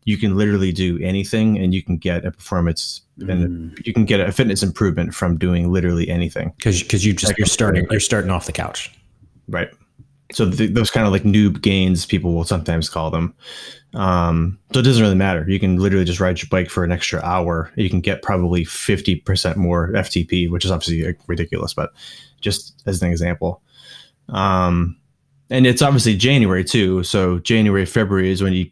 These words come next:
Speaker 1: tend to get people that are really gung ho and motivated to start doing something new. But then by the time March rolls around, you're probably not gonna get as many of those people, just like at a gym.
Speaker 3: I would like to
Speaker 2: Right.
Speaker 3: say that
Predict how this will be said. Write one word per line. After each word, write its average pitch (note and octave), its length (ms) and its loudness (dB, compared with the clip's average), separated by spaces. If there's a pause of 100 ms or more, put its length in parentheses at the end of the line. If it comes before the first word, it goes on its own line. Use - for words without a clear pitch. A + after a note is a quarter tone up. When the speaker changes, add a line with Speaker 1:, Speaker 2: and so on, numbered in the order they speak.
Speaker 1:
tend G2+ 220 0
to G2+ 80 -6
get E2 200 -4
people E2+ 420 -2
that E2 200 -2
are E2+ 460 -4
really F#2 340 0
gung F#2 240 2
ho F2 320 0
and E2+ 120 2
motivated F2 640 2
to - 100 -4
start E2+ 360 -4
doing F2 260 0
something E2+ 400 0
new. B2 340 4 (520)
But F2+ 160 0
then F2 280 4
by F2 100 2
the E2 80 2
time E2 260 0
March G#2 320 0
rolls E2 180 0
around, E2 480 0 (240)
you're F2+ 120 -6
probably F#2+ 200 0
not F2 120 2
gonna E2 180 0
get E2 200 0
as D#2+ 120 -2
many E2 160 0
of D#2 60 -2
those D2 140 -6
people, - 400 -10 (140)
just - 200 -4
like F#2+ 180 0
at E2+ 60 0
a F2 60 2
gym. E2 380 -2 (320)
Speaker 3:
I A#2+ 60 -2
would A#2+ 160 6
like G2+ 140 2
to F#2 40 0
Speaker 2:
Right. F#2 100 0
Speaker 3:
say F#2+ 180 2
that - 340 -4